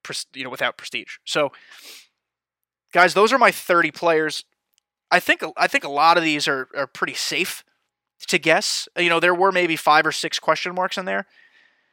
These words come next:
But please, um, this was, this was my list that I came up with. If I missed anybody, if you disagree with me,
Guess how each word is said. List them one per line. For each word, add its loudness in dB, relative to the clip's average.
But -4
please, -2
um, 2
this 0
was, -2
this -2
was -2
my 4
list -6
that -4
I 0
came -12
up -18
with. -18
If -6
I 4
missed -4
anybody, 2
if -6
you -12
disagree -4
with -4
me, -6